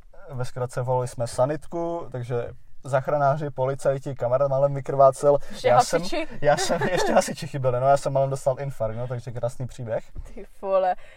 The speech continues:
Speaker 2: tak díky za tento super záživný příběh, kamo, tak toto je přeples. No, to je přeples.
Speaker 1: Miluji svůj život občas, ano.
Speaker 2: Já bych to zakončila velmi vtipnou historkou s Jiřím
Speaker 1: Mhm.
Speaker 2: a s Albertem teda, když už o nich mluvíme.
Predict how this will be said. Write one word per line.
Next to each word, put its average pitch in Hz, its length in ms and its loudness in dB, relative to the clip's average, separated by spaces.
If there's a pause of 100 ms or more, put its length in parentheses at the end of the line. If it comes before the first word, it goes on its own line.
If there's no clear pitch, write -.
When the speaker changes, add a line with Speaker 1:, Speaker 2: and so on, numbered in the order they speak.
(140)
Speaker 2:
tak 262 200 6
díky 262 300 -2
za 247 120 8
tento 247 300 6
super 370 420 2
záživný 285 500 6
příběh, 262 440 2
kamo, 240 320 6
tak 254 240 -4
toto 233 280 0
je 208 200 2
přeples. 196 640 0 (480)
No, - 60 6 (100)
to 262 140 12
je 262 80 12
přeples. 202 680 2
Speaker 1:
Miluji 156 280 -4
svůj 147 240 -6
život 131 260 -6
občas, 120 340 -10
ano. 127 180 -8 (100)
Speaker 2:
Já 277 140 6
bych 330 160 -6
to 277 80 -10
zakončila 262 540 2
velmi 233 300 -2
vtipnou 226 320 -8
historkou 202 600 -6
s - 80 -8
Jiřím 220 420 -10 (280)
Speaker 1:
Mhm. 143 180 -4
Speaker 2:
a 220 200 2
s - 100 -8
Albertem 214 520 0
teda, 226 240 4 (160)
když 214 160 -14
už 240 140 -12
o 233 40 -8
nich 240 160 -8
mluvíme. 214 420 -6